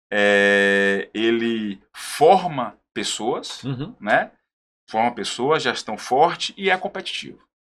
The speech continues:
Speaker 1: né?
Speaker 2: Agora
Speaker 1: Compartilhamento gera competitividade, pessoas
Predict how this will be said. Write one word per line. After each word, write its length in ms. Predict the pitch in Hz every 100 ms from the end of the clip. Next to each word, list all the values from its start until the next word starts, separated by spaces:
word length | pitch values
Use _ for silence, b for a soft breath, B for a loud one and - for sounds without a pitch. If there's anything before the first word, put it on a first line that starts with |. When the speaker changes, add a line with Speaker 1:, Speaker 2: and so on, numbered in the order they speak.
| _
Speaker 1:
né? 120 | 101
Speaker 2:
Agora 100 | 147
Speaker 1:
Compartilhamento 920 | 170 156 151 143 170 156 147 180 214 170
gera 240 | 139 139
competitividade, 1120 | 135 123 131 - - 135 127 139 170 185 220 - b b b _ -
pessoas 920 | 151 143 - 151 151 135 113 -